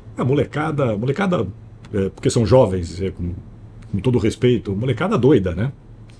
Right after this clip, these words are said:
Prog, eles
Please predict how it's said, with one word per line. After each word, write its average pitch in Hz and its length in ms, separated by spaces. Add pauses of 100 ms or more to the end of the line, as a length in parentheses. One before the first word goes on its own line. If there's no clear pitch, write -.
(400)
Prog, 107 760 (1080)
eles 104 300